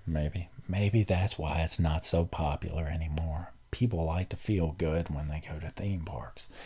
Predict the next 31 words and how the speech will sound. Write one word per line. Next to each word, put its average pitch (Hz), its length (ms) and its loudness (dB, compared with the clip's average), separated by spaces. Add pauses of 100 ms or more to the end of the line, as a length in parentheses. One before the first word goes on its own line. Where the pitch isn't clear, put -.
(420)
But 127 100 12
anyway, 110 500 12 (300)
let's 208 220 12
move 214 240 12
right 208 200 12
along. 214 340 12
Let's, 226 220 12
let's 240 260 10
go 226 180 12
through 220 280 12
this. 104 380 12
Let's, 160 420 10
uh, 139 280 4 (180)
let's 156 300 8
just - 180 10
all 131 220 12
feel 127 560 12 (200)
good 104 320 12
together. 82 640 4 (720)
All 113 120 12
right. 160 240 12 (300)
So 170 180 12
the 147 120 12
second 196 500 12
court 143 240 12
of 113 80 10
hell 123 320 12
is 110 240 8
Yama 143 560 10 (100)
King 131 440 8 (960)
Chu 208 600 6